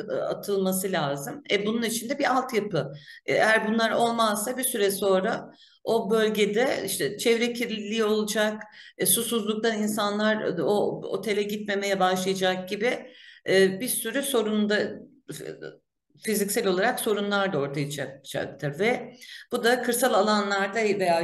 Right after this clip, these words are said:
yörelerde devamlı ikamet edenlerin yararlandıkları su, enerji, yöre içi enerji şebekesi,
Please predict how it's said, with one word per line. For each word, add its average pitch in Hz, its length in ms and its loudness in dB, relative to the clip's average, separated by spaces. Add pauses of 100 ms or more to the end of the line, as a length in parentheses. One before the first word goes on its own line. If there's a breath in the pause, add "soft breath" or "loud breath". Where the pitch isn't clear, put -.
yörelerde 190 600 0
devamlı 208 380 -2
ikamet 196 460 -4
edenlerin 170 600 -2
yararlandıkları 180 920 0
su, 190 420 2 (340 loud breath)
enerji, 190 520 2
yöre 202 260 2
içi 208 260 -2
enerji 185 460 -2
şebekesi, 190 840 -4